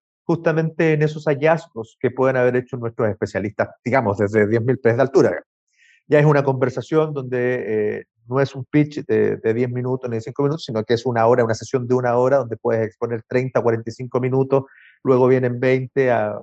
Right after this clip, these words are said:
quince minutos aproximadamente de preguntas y respuestas, preguntas muy ácidas, digamos, porque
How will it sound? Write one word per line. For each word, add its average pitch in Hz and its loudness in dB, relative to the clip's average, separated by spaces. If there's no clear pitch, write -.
quince 127 -6
minutos 123 -4
aproximadamente 117 -4
de 120 0
preguntas 120 -2
y 120 0
respuestas, 135 -2
preguntas 113 2
muy 135 -2
ácidas, 127 0
digamos, 113 -12
porque 101 -2